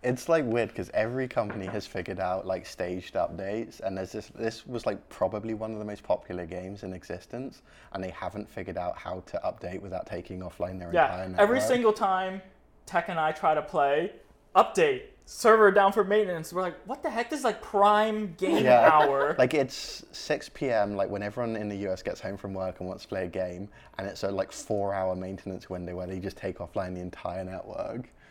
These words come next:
Speaker 1: So, I mean, it does happen, but, like, Facebook doing that, they would, that would be, like, a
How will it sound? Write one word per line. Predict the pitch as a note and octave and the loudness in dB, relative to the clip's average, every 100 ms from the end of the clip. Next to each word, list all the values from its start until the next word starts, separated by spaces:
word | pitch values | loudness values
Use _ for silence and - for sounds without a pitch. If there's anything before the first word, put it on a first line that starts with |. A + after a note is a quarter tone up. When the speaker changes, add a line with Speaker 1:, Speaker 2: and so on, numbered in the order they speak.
| - - - | -20 -20 0
Speaker 1:
So, | D#3 | 2
I | D#3+ | 4
mean, | F3+ | 2
it | E3+ | 2
does | D3+ G#3 | 4 4
happen, | - - G2+ - - F2+ | 2 -10 -10 -6 -6 -6
but, | F2+ G2 | -6 -2
like, | G2+ - | -4 -4
Facebook | G#2 A2+ B2 D#3 D#3 | -2 -2 -2 -4 -2
doing | D#3 D#3 D#3+ | -4 -4 -4
that, | D#3+ A#2 | -6 -2
they | A2 | -2
would, | D#3 A2 | -2 0
that | G2+ C3+ | 0 0
would | D3+ | -2
be, | B2 | -2
like, | G#2+ F#2+ | -2 -2
a | F#2+ | -4